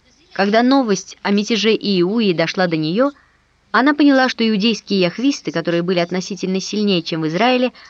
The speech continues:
обязательно нанесут удар. Поэтому она первой сделала шаг и кровавый.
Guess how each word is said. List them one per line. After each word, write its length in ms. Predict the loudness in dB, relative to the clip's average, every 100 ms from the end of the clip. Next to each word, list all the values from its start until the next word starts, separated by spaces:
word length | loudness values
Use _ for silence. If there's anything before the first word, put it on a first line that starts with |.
| -2
обязательно 880 | 0 2 0 2 0 0 -4 -4 -2
нанесут 540 | -2 -2 -4 -8 -8
удар. 400 | -4 -4 -4 -6 _ _ _ _
Поэтому 360 | 0 2 2 0
она 160 | 0 -2
первой 440 | 0 0 0 -4
сделала 360 | -2 -2 0 -2
шаг 380 | -2 -2 -4 -20 _ _
и 120 | -8 -6
кровавый. 680 | -2 -2 -2 -6 -10 -16